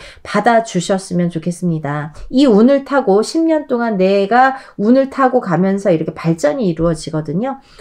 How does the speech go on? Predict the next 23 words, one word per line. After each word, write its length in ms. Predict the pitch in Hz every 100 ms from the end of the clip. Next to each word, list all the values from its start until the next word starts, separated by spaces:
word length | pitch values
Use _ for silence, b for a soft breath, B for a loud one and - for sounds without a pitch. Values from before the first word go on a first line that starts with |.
| B
어떤 320 | 180 - 311
발전이 500 | 254 208 240 220 214
이루어지냐면 760 | 180 175 175 175 156 160 160
문서의 840 | 156 220 269 277 285 277 269 262 254
운이 440 | 175 185 175 156
작용을 460 | 170 156 170 170 170
한다. 420 | 160 151 143 147 B B -
여러 240 | 170 220
가지 200 | 233 220
문서의 440 | 170 160 165 185 160
운이 260 | 160 170
있죠. 420 | 156 - 143 156 175 B -
결혼도 480 | 170 165 170 175 156
문서고, 800 | 151 156 165 160 165 226 330 B B B
합격도 580 | - 311 - 277 - 208
문서고, 760 | 160 160 180 165 151 170 240
내가 260 | 185 165 156
어디에 600 | 151 185 180 165 226 320 B B B -
취직을 440 | - 359 370 349
하는 200 | 285 233
것도 200 | 208 202
문서고, 600 | 165 160 175 165 160 185
사업을 600 | - 330 330 330 277 269